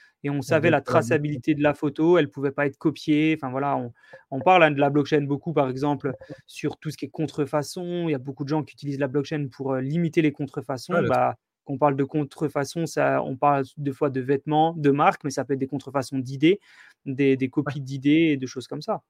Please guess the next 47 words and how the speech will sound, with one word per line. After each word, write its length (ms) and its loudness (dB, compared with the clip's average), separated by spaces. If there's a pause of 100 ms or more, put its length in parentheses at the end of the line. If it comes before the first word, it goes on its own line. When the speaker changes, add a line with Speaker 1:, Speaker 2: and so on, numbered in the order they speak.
Speaker 1:
Donc, 320 -10
euh, 100 -10 (380)
Speaker 2:
Ah, 80 -12
c'est 100 -20
clair. 160 -10 (1000)
Speaker 1:
gros 280 8
impact 360 4
aussi 240 -2
dans, 360 2 (220)
pour 140 0
les 80 4
Speaker 2:
Ouais, 100 -4
Speaker 1:
grosses 140 6
Speaker 2:
c'est 80 4
Speaker 1:
entreprises 500 0
qui 60 -6
vont 100 0
devoir 300 4
se, 260 0 (420)
s'adapter, 800 2
euh, 360 0
à 100 -8
ce 120 -6
système-là 680 2
et 140 2
des 340 2
nouvelles 380 2
qui 120 -12
vont, 280 -4
euh, 60 -4 (180)
qui 100 -10
vont 140 -4
grandir 480 -4
et 100 -2
qui 140 -10
vont, 220 -8
euh, 40 -10 (460)
qui 100 -12
vont 120 -6
s'adapter 420 -4
aussi, 340 -4
euh, 80 -6 (340)
aussi 200 -6
à 80 0
tout 80 -18
ça. 120 -18 (880)
Speaker 2:
Yes. 400 -10